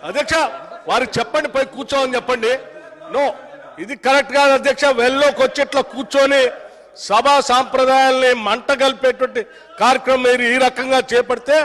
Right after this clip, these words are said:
ఇప్పటికే మీకు ప్రజలు బుద్ధి చెప్పారు. This is not correct. No, this is not correct. ప్లీజ్ దయచేసి చెప్పండి అధ్యక్ష, పోయి వాళ్ళు కూర్చోండి. అధ్యక్ష, ఈ స్లోగన్స్, ఈ ప్లే కార్డ్స్,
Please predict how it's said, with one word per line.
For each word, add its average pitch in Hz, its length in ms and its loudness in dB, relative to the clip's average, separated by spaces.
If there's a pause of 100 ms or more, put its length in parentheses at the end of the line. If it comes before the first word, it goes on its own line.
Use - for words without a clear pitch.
(380)
ఇప్పటికే 262 460 0
మీకు 277 180 -2
ప్రజలు 247 320 0
బుద్ధి 226 240 -6
చెప్పారు. 233 380 0 (240)
This 196 160 0
is 302 100 2
not 302 200 4
correct. 294 360 2 (1000)
No, 220 160 0
this 311 140 0
is 311 160 2
not 302 140 2
correct. 277 300 0 (400)
ప్లీజ్ 254 220 0
దయచేసి 269 520 2 (540)
చెప్పండి 277 300 2
అధ్యక్ష, 277 300 0
పోయి 285 260 2
వాళ్ళు 269 180 2
కూర్చోండి. 240 520 -6 (540)
అధ్యక్ష, 247 280 -6
ఈ 269 280 -2
స్లోగన్స్, 262 680 -4 (800)
ఈ 220 120 -4
ప్లే 262 320 -4
కార్డ్స్, 269 420 -4